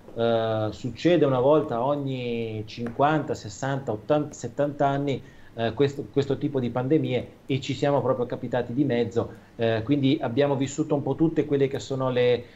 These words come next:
eh, le crisi. Abbiamo vissuto la crisi asi-, asiatica nei primi anni duemila, abbiamo avuto la crisi dei, dei bit-,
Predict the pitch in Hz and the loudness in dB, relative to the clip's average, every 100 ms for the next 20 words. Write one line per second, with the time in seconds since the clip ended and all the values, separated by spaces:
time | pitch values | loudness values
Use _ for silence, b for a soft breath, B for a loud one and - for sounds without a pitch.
0 | B B 120 120 117 120 135 143 123 110 | B B -2 0 0 0 2 0 0 -2
1 | 117 117 110 113 131 127 120 127 117 120 | 0 0 -2 -4 -4 -4 -4 -4 0 -2
2 | 107 107 120 113 120 135 135 131 131 123 | -2 -6 -4 -2 0 0 0 -2 -2 -2
3 | 120 120 127 127 120 127 139 127 113 117 | -4 -4 -2 -2 0 2 2 2 4 2
4 | 113 117 123 117 120 123 117 117 104 120 | 2 0 0 0 -2 -6 -2 -2 -2 -2
5 | 110 117 | -2 -2